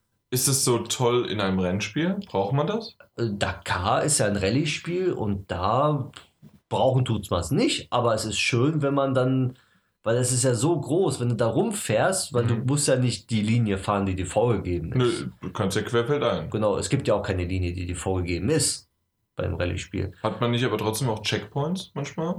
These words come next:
Speaker 1: bei einer Rallye?
Speaker 2: Man hat Checkpoints, aber die werden ja nicht angezeigt, ne?
Speaker 1: Nee? Also,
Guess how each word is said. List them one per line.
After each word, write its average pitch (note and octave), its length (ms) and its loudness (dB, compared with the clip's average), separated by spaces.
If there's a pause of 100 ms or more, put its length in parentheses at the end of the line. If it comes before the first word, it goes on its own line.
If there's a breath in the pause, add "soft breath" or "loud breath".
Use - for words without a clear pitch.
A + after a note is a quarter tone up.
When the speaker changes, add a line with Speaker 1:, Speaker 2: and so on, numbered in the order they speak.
Speaker 1:
bei C#3 80 -2
einer B2 180 0
Rallye? C3 360 0
Speaker 2:
Man B2+ 280 2
hat D3 200 2
Checkpoints, D#3 840 0
aber A#2 540 2
die G2+ 540 -4
werden G2+ 240 2
ja G2 80 2
nicht G2 200 0
angezeigt, F#2+ 600 -2
ne? F#2 240 -6 (680)
Speaker 1:
Nee? A#2 360 -2 (200)
Also, A2+ 180 2